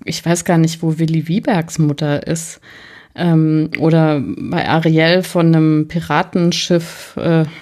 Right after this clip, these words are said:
sagt man, überfahren, überschifft worden ist, keine Ahnung.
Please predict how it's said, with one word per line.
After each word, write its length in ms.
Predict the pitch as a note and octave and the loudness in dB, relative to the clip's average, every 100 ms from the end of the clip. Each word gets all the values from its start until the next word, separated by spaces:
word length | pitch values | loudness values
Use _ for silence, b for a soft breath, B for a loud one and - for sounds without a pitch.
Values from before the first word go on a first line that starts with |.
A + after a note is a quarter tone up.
| B B B | B B B
sagt 280 | - E3 E3 | -6 -4 0
man, 180 | F#3+ F3 | 0 0
überfahren, 640 | D#3+ E3 E3 D#3 E3+ G3 | 0 -2 -2 -2 0 0
überschifft 680 | F3+ E3 E3 - A3+ - - | 0 0 0 0 -2 -4 -2
worden 380 | D#3+ E3+ E3+ E3+ | 2 2 2 0
ist, 260 | E3+ - | -2 -4
keine 340 | - E3+ E3 - | -4 0 0 0
Ahnung. 360 | D3 C#3 C#3+ | 0 0 -2